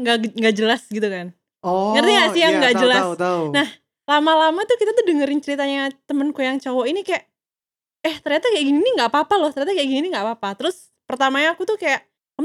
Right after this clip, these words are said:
Speaker 1: tuh nggak boleh suka cowok juga, kamu tuh harus suka cewek," gitu. Tapi lama-lama dengerin dia ngomong, terus dengerin ceritanya kayak lama-lama, "Oh iya ya, nggak apa-apa, ya udah." Terus nanti kalau dia sedih tuh juga,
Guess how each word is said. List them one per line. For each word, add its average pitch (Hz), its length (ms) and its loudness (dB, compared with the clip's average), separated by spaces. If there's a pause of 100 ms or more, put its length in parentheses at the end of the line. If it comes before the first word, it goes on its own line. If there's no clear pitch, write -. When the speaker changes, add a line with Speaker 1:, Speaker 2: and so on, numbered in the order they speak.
Speaker 1:
tuh 508 80 2
nggak 220 160 2
boleh 247 160 4
suka 277 240 -6
cowok 262 320 -2
juga, 269 400 0
kamu 285 160 -14
tuh 415 160 -6
harus 269 160 -4
suka 240 160 -8
cewek," 247 400 -8
gitu. 196 160 -8
Tapi 262 240 -8
lama-lama 403 400 -4 (640)
dengerin 285 400 4
dia 277 160 6
ngomong, 294 640 2 (320)
terus 311 160 -2
dengerin 277 240 4
ceritanya 339 320 0
kayak 302 240 0
lama-lama, 320 480 -2 (560)
"Oh 254 80 2
iya 277 240 4
ya, 247 160 2
nggak 226 160 -2
apa-apa, 240 320 0
ya 226 80 2
udah." 220 240 0
Terus 269 240 -6
nanti 381 240 0
kalau 339 160 4
dia 269 180 4
sedih 320 300 0
tuh - 20 -10
juga, 262 320 0